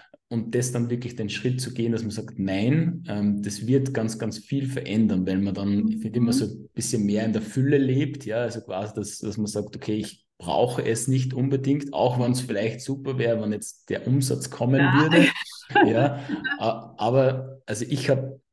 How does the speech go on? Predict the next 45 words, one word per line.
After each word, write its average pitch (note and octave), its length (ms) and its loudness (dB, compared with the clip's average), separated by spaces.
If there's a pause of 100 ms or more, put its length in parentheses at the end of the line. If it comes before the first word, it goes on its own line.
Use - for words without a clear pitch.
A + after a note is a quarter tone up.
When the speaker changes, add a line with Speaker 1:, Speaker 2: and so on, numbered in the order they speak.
(160)
Speaker 1:
meine A2+ 280 4
Erfahrung B2 480 4
auch B2 220 0
schon C#3 180 -4
machen B2+ 340 -2
dürfen, C#3 340 -4
dass B2 200 -2
ich, A#2 320 -4
ähm, G#2+ 480 -4
bei G#2 80 -2
manchen G#2 580 -2
Ja F2+ 320 -2
gesagt B2+ 460 -2
hab, B2 120 -2
wo A2 100 -4
es A2 120 -6
jetzt - 220 -12
nicht B2+ 300 -4
gepasst - 440 -10
hat, - 80 -6
also A#2 160 -10
überhaupt A2+ 260 -4
Speaker 2:
Mhm. G2 60 -2
Speaker 1:
ganz, G2 300 -4
ganz G#2+ 220 -2
am A2 120 -4
Anfang. C3+ 560 0 (220)
Speaker 2:
Ja, G#3 460 0
Speaker 1:
Und A#2+ 60 -8
Speaker 2:
kenn A3+ 260 -2
ich. C4 360 -2 (680)
Speaker 1:
ja, G#2 280 0
und, A2 200 0
und A#2 240 0
das, - 360 2
das B2 200 -4
war B2+ 140 4
wirklich, B2+ 500 0 (760)
es - 160 -6
hat A#2+ 160 -4
für C3 100 2
beide B2+ 300 2
Seiten A2 420 0
dann G2 140 -4
einfach F#2+ 260 -10